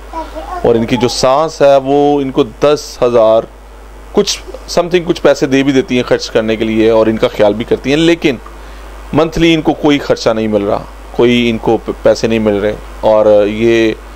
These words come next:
अपने वालिदैन के पास आ गई हैं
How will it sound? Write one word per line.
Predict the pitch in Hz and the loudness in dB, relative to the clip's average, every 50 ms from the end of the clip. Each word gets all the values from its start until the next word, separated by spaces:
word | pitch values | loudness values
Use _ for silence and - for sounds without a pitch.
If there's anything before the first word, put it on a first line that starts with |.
| - - - - - - - - - - - - - - - - - - | -20 -20 -20 -18 -18 -18 -18 -18 -18 -18 -18 -18 -18 -16 -16 -10 -4 -2
अपने | - - - - 120 127 127 127 123 123 | -2 -2 -2 -2 0 0 2 2 2 2
वालिदैन | 120 110 110 113 110 110 101 117 113 117 | 2 2 2 2 2 2 2 0 0 0
के | 120 - | -2 -4
पास | - - 113 107 - - | -2 0 -2 0 0 0
आ | 104 101 | -2 0
गई | 95 110 110 110 | 0 -2 -4 -4
हैं | 107 107 104 104 | -4 -6 -6 -8